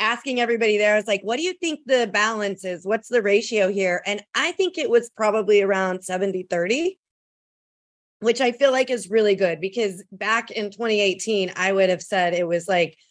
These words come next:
maybe five to ten percent women were at the crypto events. So I'm very excited to see more and more women get into the space. I mean,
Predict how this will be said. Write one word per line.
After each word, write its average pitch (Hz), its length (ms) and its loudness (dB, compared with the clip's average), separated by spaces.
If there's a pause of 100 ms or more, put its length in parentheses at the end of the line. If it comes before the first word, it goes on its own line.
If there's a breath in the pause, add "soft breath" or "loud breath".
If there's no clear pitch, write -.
(300)
maybe 202 360 0
five 180 340 0
to 175 100 -10
ten 190 600 -6
percent 233 460 0
women 247 420 0
were 240 300 2
at 233 240 0 (320)
the 233 100 -6
crypto 240 360 -2
events. 247 460 -2
So 190 380 0 (540 soft breath)
I'm 254 200 -2
very 254 300 2
excited 202 540 -2
to 196 100 -4
see 208 400 -4
more 202 320 2
and 202 100 0
more 196 220 2
women 185 360 0
get 180 200 0
into 185 220 -2
the 190 100 2
space. 180 540 0 (240)
I 208 100 0
mean, 190 300 -2